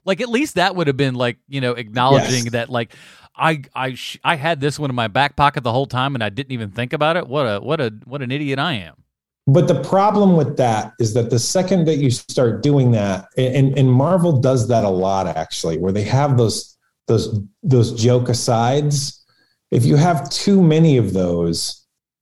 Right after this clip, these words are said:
Speaker 2: then it takes away from the ultimate product, or the, the ultimate,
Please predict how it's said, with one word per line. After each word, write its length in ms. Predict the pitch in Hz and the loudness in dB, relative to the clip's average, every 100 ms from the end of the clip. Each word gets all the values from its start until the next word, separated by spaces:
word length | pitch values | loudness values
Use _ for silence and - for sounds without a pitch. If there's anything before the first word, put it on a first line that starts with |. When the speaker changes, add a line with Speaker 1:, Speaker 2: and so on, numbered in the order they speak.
| - | -2
Speaker 2:
then 220 | 117 127 | 2 4
it 180 | 123 123 | 2 0
takes 300 | 147 143 143 | 0 0 2
away 260 | 123 123 | 2 4
from 300 | 113 117 110 | 2 0 2
the 100 | 107 104 | 0 0
ultimate 440 | 107 95 110 - | -2 0 -2 -2
product, 640 | - 95 90 - - - - _ _ _ _ _ - | -4 -4 -4 -8 -16 -20 -20 _ _ _ _ _ -2
or 60 | 117 | 0
the, 160 | 117 | 2
the 180 | 113 113 | 2 2
ultimate, 480 | 104 104 107 98 | 2 0 0 0